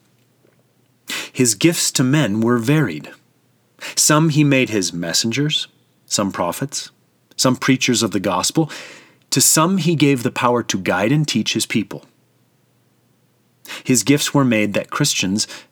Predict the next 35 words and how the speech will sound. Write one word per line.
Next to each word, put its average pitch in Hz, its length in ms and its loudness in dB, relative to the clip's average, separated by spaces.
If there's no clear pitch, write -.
might 120 280 0
be 120 80 0
properly 113 480 0
equipped 151 440 -4
for 143 340 0
their 117 180 2
service, 143 400 0
that - 260 -14
the 120 100 0
whole 175 600 2
body 151 680 0
might 113 180 -2
be 113 100 -2
built 131 380 2
up 120 240 -2
until 104 280 -2
the 104 120 -4
time 139 440 0
comes 143 400 0
when, 90 280 -4
in 117 160 0
the 110 100 2
unity 107 460 2
of 90 100 -2
the 95 80 -4
common 104 340 -2
faith 104 360 -2
and 95 100 -4
common 104 340 0
knowledge 117 400 0
of 95 100 -2
the 98 80 -4
Son 110 240 0
of 92 120 -4
God, 135 420 2